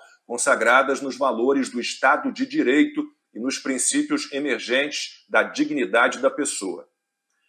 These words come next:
A proteção da dignidade da pessoa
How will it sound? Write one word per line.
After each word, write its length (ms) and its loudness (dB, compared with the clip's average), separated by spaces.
A 120 4
proteção 840 2
da 120 2
dignidade 680 2
da 120 2
pessoa 680 0